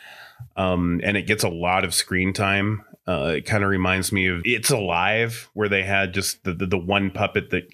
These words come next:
they kinda used for everything, the, the demon baby. Kinda reminded me of that. Otherwise, there, there was some laughs in here, but overall, it just kinda felt mean-spirited. It felt kind of like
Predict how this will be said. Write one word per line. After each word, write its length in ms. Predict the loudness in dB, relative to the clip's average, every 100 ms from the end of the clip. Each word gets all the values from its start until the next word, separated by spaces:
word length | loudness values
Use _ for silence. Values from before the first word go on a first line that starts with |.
| _
they 100 | -2
kinda 240 | 0 0 2
used 340 | 2 0 -2
for 160 | -2 0
everything, 560 | 0 0 0 0 0
the, 180 | -2 -4
the 160 | -4 -4
demon 400 | 0 2 2 2
baby. 440 | 2 2 0 -4 -2
Kinda 220 | 0 2
reminded 460 | 2 2 0 0
me 100 | 0
of 120 | -2 -4
that. 340 | -4 -6 -8 _ _ -2
Otherwise, 460 | 0 2 2 2 0
there, 160 | 0
there 120 | 0
was 160 | 0 2
some 200 | 2 2
laughs 380 | 4 2 0 0
in 140 | 2
here, 340 | 2 2 2 0
but 420 | 0 0 0 -4
overall, 480 | -2 0 2 2 2
it 100 | 2
just 200 | 0 0
kinda 180 | 2 0
felt 300 | 2 0 2
mean-spirited. 800 | 2 2 2 2 2 2 2 0
It 260 | -2 -2 -2
felt 380 | 0 0 -4
kind 340 | -6 0 2 2
of 240 | 0 0
like 460 | 0 0 0 -8